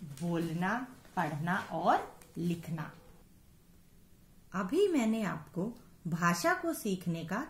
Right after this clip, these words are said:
तरीका बताया, सुनकर, बोलकर, पढ़कर व लिखकर। वि-, इन चारों तरीकों के माध्यम से भी हम विचारों का आदान प्रदान करते हैं।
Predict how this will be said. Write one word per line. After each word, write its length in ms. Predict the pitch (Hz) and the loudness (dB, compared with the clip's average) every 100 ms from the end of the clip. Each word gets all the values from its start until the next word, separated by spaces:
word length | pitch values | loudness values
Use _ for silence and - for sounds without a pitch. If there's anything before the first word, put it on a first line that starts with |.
| - | 0
तरीका 440 | 180 180 175 240 | 2 2 2 0
बताया, 580 | 240 175 147 156 143 - - - - - - | 0 -2 -2 -4 -6 -10 -16 -20 -20 -20 -16
सुनकर, 720 | - - 208 196 185 214 233 - - - - 151 | -10 0 4 4 4 2 2 0 -12 -20 -16 -6
बोलकर, 680 | 160 160 156 156 196 220 240 - - - | -2 0 0 -2 -2 -2 -6 -16 -12 -2
पढ़कर 560 | 165 156 - 208 226 | 0 -2 -2 0 0
व 240 | 175 170 320 508 - - - | 2 2 2 0 -8 -12 -2
लिखकर। 580 | 175 170 - - 170 - - - - - - | 0 0 -2 -8 -8 -8 -12 -20 -20 -12 -2
वि-, 500 | 180 185 - - - | 0 0 -6 -8 -2
इन 280 | 381 440 - | -2 -4 0
चारों 380 | 294 277 330 359 | 4 4 4 2
तरीकों 500 | 277 247 226 254 262 | 0 0 -2 -2 -2
के 180 | 269 | 0
माध्यम 460 | 233 185 143 165 156 | 0 0 -2 -4 -4
से 160 | 156 151 | -4 -8
भी 300 | - 170 156 | -8 -8 -4
हम 380 | 170 269 427 - - - | -2 -2 -4 -14 -16 -6
विचारों 600 | 170 - 175 156 175 185 | -4 -2 -2 0 2 2
का 460 | - 160 226 294 - | 0 0 0 -2 -4
आदान 520 | 151 143 160 170 208 | -4 -2 -2 0 -2
प्रदान 600 | 185 165 139 156 165 339 - - - - - | -2 -2 -2 0 0 0 -4 -16 -20 -20 -4
करते 440 | 170 139 - 170 | -4 -4 -2 -2
हैं। 420 | - 170 147 - | 0 -2 -2 -8